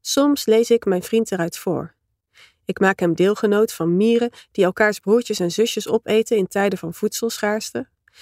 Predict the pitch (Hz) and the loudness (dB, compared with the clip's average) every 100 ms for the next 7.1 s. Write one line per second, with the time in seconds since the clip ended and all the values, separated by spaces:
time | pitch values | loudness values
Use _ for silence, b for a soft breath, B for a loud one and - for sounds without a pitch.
0 | B B - 190 185 220 254 196 170 220 | B B 0 2 4 4 2 -2 2 2
1 | 220 - 190 196 - _ _ 165 165 233 | 0 -2 -2 -4 -8 _ _ -4 -2 -4
2 | 196 180 143 147 160 - _ _ _ _ | -6 -6 -4 -2 -6 -10 _ _ _ _
3 | _ _ _ _ _ _ - 196 226 220 | _ _ _ _ _ _ 0 4 4 2
4 | 190 185 185 185 180 175 170 175 170 175 | 0 0 -2 -2 -2 -2 0 0 0 -2
5 | - 262 - 170 170 - - 196 - 285 | -4 -4 -2 -2 -2 -4 -8 -6 -6 -6
6 | - 220 208 202 220 202 190 180 180 - | 0 0 2 0 0 -2 -2 -2 -4 -8